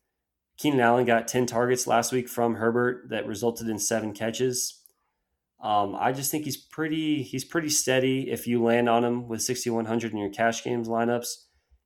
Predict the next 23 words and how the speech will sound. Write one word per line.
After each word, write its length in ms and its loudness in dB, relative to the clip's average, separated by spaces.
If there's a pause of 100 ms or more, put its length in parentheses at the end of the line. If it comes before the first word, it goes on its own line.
He 120 -2
doesn't 400 2 (260)
quite 640 0
have 320 -2
the 160 -2
upside 640 2
as 180 -4
most 360 -2
of 80 -8
these 160 -4
other 180 -2
guys 320 2
do, 220 2
but, 300 -2 (360)
you 140 -4
know, 140 -2
he 120 -4
could 160 -4
certainly 480 0
score 280 -2
two 180 -6
touchdowns, 520 -4
and 220 -6